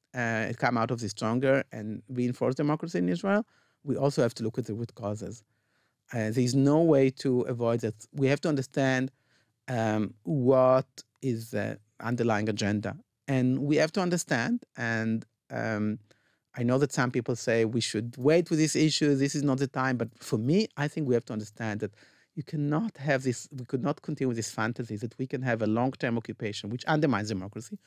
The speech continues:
because it rules millions of people against their will and then have democracy within the nineteen sixty-seven borders of Israel. Because actually the wish to control in the West Bank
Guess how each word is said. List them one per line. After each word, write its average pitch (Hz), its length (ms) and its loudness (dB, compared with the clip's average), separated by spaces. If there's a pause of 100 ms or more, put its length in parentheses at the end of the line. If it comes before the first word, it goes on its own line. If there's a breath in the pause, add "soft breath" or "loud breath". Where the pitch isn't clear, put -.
(120 soft breath)
because 135 240 0
it 139 80 2
rules 139 320 6
millions 131 320 6
of 107 140 -4
people 120 360 -2
against 123 320 -2
their 107 80 0
will 120 300 2 (240 soft breath)
and 135 140 -2
then 127 160 4
have 113 160 0
democracy 107 680 -2 (720)
within 120 440 -4
the 101 380 0
nineteen 107 380 -4
sixty-seven 107 560 -4
borders 104 260 -4
of - 60 -10
Israel. 110 320 -6 (240 soft breath)
Because 160 320 0 (100)
actually 170 280 0
the 135 180 4
wish 135 540 2 (300)
to 151 80 -2
control 139 600 2 (140)
in 151 100 0
the 151 100 0
West 131 280 2
Bank 117 240 0